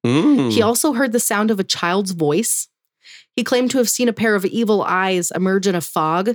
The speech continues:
Speaker 2: when it was finally opened, and they filmed the whole thing. So I actually haven't watched it.
Speaker 1: I haven't either. I have, so
Speaker 2: But
Speaker 1: I
Speaker 2: it is
Speaker 1: have
Speaker 2: very
Speaker 1: heard,
Speaker 2: wild.
Speaker 1: this is where I've heard of it, 'cause up until this point, the only, the only, uh, things that I r-,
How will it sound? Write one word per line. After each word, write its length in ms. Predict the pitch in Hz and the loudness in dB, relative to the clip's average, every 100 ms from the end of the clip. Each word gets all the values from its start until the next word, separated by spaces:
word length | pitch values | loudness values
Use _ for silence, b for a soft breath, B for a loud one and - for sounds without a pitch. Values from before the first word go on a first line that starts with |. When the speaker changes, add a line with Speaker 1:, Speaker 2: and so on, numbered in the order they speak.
| - - | -4 -2
Speaker 2:
when 140 | 208 | 2
it 40 | |
was 160 | 175 - | 2 0
finally 400 | 185 190 196 190 | -2 0 0 2
opened, 380 | 165 165 208 214 | -2 0 -2 0
and 140 | 196 | 0
they 60 | 190 | -2
filmed 300 | - 202 208 | -2 0 0
the 60 | 190 | -2
whole 200 | 180 180 | -4 -4
thing. 400 | 180 156 190 - | -6 -8 -10 -10
So 420 | - 160 147 147 _ b b | -6 -2 -2 -6 _ b b
I 100 | - | -4
actually 300 | 214 214 233 | -2 0 0
haven't 320 | 190 170 180 | 0 -2 -2
watched 360 | 147 107 - - | -4 -6 -6 -2
it. 40 | - | 0
Speaker 1:
I 60 | |
haven't 320 | 151 151 120 | 0 0 0
either. 380 | 117 139 110 107 _ B B - | 0 0 -2 -4 _ B B -2
I 140 | 147 | 0
have, 200 | 143 - | 0 -2
so 240 | - 127 - | 0 0 2
Speaker 2:
But 60 | 139 | 2
Speaker 1:
I 40 | |
Speaker 2:
it 40 | |
is 100 | 330 | 4
Speaker 1:
have 100 | 147 | 4
Speaker 2:
very 180 | 180 226 | 4 4
Speaker 1:
heard, 80 | 214 | 2
Speaker 2:
wild. 400 | 180 143 107 139 | 0 -2 -6 -2
Speaker 1:
this 120 | 156 175 | 0 0
is 120 | 175 | 2
where 160 | 151 135 | 2 2
I've 140 | 107 | -2
heard 240 | - 139 | -2 -2
of 80 | 110 | -2
it, 140 | 107 - | -10 -6
'cause 200 | 117 117 | -4 -2
up 160 | - 170 | -4 -2
until 220 | 180 147 | 0 0
this 160 | 131 135 | 0 -4
point, 400 | - 127 110 - | -4 -2 -2 -2
the 60 | 123 | -2
only, 180 | 135 - | -2 -4
the 100 | 131 | -4
only, 320 | 131 127 113 - _ _ _ _ _ - | -2 -2 -4 -8 _ _ _ _ _ -6
uh, 220 | 117 107 _ | -4 -6 _
things 220 | 131 123 | -4 -2
that 80 | 120 | -2
I 280 | 113 113 117 - | -2 -4 -6 -8
r-, 160 | 113 | -8